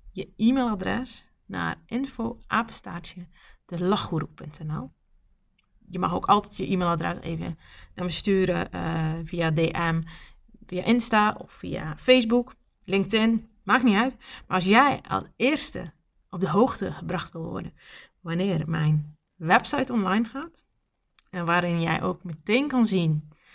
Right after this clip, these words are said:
wat voor toffe dingen er de komende tijd allemaal gaan gebeuren, zorg dan dat je e-mailadres bij mij op de maillijst komt te staan. Stuur me even een berichtje.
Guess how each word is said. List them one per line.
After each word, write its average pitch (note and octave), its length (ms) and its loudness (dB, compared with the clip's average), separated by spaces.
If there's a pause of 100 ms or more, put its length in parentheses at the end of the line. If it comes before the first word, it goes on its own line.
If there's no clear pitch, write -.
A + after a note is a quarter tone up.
(320)
wat G#3+ 200 -4
voor E3+ 200 -10
toffe G3+ 280 -8
dingen G3+ 280 0
er G3+ 60 0
de F3 100 -10
komende F#3+ 360 -4
tijd E3 260 -6
allemaal F#3 240 -4
gaan D#3 160 -4
gebeuren, F#3 480 0 (1120)
zorg G3 340 0
dan F3 320 -2 (480)
dat D#3 200 -12
je - 60 -20
e-mailadres D3+ 720 -2
bij E3+ 140 -6
mij C#3+ 320 -2
op E3 100 -4
de F3+ 80 2
maillijst G3 640 8
komt F3+ 200 -4
te - 60 -8
staan. - 440 -4 (240)
Stuur - 280 6
me D#4 80 4
even C#4 160 6
een A#3 60 8
berichtje. C#4+ 440 4